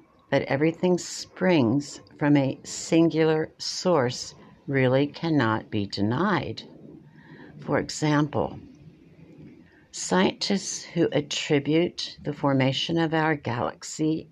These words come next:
and universe to a Big Bang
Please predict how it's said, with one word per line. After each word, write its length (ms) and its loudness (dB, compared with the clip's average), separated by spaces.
and 220 4
universe 600 0
to 320 -2
a 260 2
Big 400 2
Bang 560 0